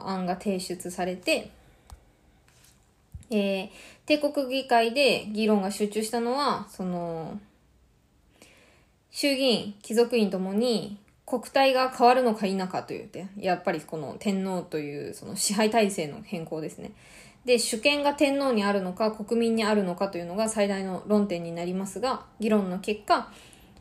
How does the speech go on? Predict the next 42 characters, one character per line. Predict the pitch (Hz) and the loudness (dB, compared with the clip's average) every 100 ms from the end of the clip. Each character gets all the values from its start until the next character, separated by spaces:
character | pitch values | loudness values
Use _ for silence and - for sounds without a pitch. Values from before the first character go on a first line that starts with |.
| - | -10
え | 196 | -6
ー、 | 190 185 180 160 208 - | -4 -4 -4 -6 -10 -2
憲 | 277 214 | -2 0
法 | 190 | 2
全 | 208 233 226 | 4 4 4
文 | 214 214 247 | 2 2 0
で、 | 285 - - - - _ _ _ _ - _ _ _ | -2 -4 -10 -20 -20 _ _ _ _ -20 _ _ _
前 | 220 214 | 0 0
の | 170 | 0
文 | 143 | -8
で | 104 | -10
す | 214 | -8
ね。 | 226 - | -8 -8
全 | 185 190 | -10 -8
文 | 202 | -4
で、 | 269 277 | -4 -4
こ | 214 | -4
こ | 226 220 | -2 0
に | 269 294 - | 0 -4 -6
主 | - 214 | -8 -4
権 | 214 214 208 | 0 0 2
が | 202 202 | 2 2
国 | 196 208 208 208 | -2 -6 -2 2
民 | 202 196 214 | 2 2 0
に | 254 247 | 0 0
依 | 214 | 0
存 | 214 214 | 2 2
す | 220 | 2
る | 202 | 0
こ | 196 170 | -2 -4
と | 202 | -2
を | 190 | -2
宣 | 214 202 | -2 -2
言 | 196 196 202 | -2 -2 -4
し | - | -6
と | 180 | -4
明 | 190 180 | -2 -4
記 | 180 | -6
す | - | -10
る | 151 | -10
こ | - 143 | -10 -12
と。 | 151 156 | -8 -10